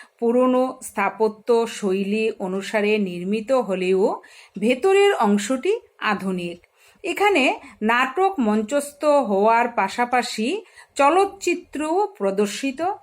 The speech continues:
হয়। ডিসেম্বর ও জানুয়ারি মাসে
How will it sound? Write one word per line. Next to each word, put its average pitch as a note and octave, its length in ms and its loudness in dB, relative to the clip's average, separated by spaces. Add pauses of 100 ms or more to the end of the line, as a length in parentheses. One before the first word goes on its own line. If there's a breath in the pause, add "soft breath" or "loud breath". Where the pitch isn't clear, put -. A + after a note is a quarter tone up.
হয়। F3+ 580 0 (1200 loud breath)
ডিসেম্বর G4 880 0
ও D#4+ 160 0
জানুয়ারি A#3+ 640 2
মাসে D4+ 600 0